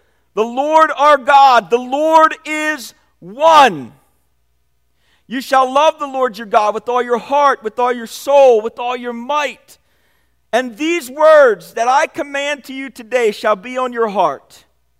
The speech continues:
Love of God, love of others, coming. "Teach them diligently to your children.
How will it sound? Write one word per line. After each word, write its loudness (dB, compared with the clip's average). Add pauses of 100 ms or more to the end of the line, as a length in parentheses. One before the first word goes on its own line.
(1120)
Love -6
of -8
God, 0 (800)
love -12
of -8
others, -4
coming. -12 (840)
"Teach -8
them -2
diligently -4
to -8
your -10
children. -4